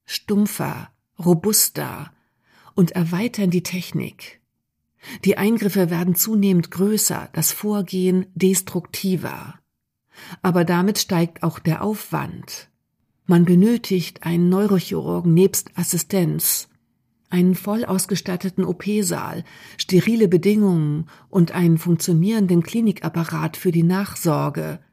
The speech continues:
Kurz Zeit, Fachwissen und viel Geld.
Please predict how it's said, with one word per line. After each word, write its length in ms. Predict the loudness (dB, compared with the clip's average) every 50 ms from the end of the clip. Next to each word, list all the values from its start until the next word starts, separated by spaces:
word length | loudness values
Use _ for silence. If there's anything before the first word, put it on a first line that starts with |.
| _ _ _ _ _ _ _ _ _ _ _ _ -6
Kurz 580 | 0 2 2 2 2 2 0 0 0 -2 -4 _ _ _ _ -8
Zeit, 600 | -4 0 0 2 2 0 -2 -4 -8 -12 -14 -16 _ _ _ _ _ _ _ _ _
Fachwissen 960 | -12 -6 -4 -4 -4 -4 -4 -2 0 2 2 2 4 4 4 4 2 0 -6 _ _ _ _ _ _ _ _ _ _
und 260 | 2 2 2 2 0
viel 580 | -6 -10 -6 -4 -2 2 2 2 2 0 -2 -8 _ _ -4
Geld. 600 | -4 -2 -2 -4 -10 -14 -14 -14 -14 -14 -16